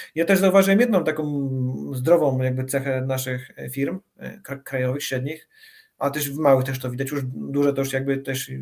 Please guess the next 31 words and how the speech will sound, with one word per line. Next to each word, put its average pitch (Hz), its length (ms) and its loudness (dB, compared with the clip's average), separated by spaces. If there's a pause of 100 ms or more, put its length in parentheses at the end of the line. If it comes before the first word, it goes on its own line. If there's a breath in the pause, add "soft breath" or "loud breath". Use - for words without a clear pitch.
zupełnie 143 320 -2
inna 139 140 0
historia, 131 300 -2
bo 127 80 -2
one 127 100 0
jakby 123 180 -2
mają 135 220 2
tego 123 160 -6
świadomość. 127 520 -8 (720 soft breath)
Ale 175 180 2
jak 185 100 2
ważne 175 280 8
jest 175 140 2
jakby 170 240 4
zdelewarowanie 190 680 6
się, 131 120 -6
kiedy 139 180 0
w 135 40 -4
sensie 143 200 -4
takim 156 340 -6
zejście 147 600 0
z 143 60 -4
długiem, 151 420 0
jeżeli 156 300 -2
faktycznie - 400 -6
mamy 165 140 -4
trudną 175 240 -2
sytuację, 139 440 -2
wysokie 147 300 -6
koszty 143 260 -6
finansowania, 127 680 -2